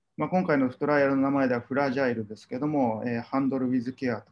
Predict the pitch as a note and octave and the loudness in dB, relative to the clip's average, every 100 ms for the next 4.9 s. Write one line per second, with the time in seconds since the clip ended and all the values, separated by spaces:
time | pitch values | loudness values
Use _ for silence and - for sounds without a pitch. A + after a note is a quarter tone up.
0 | - A2 G#2+ G2+ G2+ - A2+ A#2+ C3 A#2+ | -10 -10 -10 -14 -16 -14 -6 -2 0 0
1 | G#2 G#2 C3 A#2 A2 A#2+ A#2 A#2 A2+ A#2 | -2 -2 0 0 0 -2 -2 -2 -2 -4
2 | C3 A#2+ - C3 B2+ B2+ A#2+ B2 B2 A#2+ | -4 -4 -2 -4 0 0 -2 -2 -4 -2
3 | F#3+ D#3 B2 A2 G2+ A2+ A2 - A#2+ A2 | -4 0 0 0 -4 -6 -6 -4 -4 -4
4 | G#2 - B2+ A2+ G#2+ - F#3+ E3 | -10 -6 -4 -6 -8 -6 -4 -4